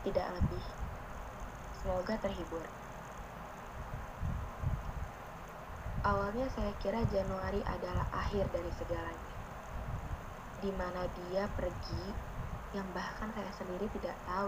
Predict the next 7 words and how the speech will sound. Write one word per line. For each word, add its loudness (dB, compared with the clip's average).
dia 0
pergi 0
kemana. -2
Dan 2
lagi-lagi 2
yang 2
saya -2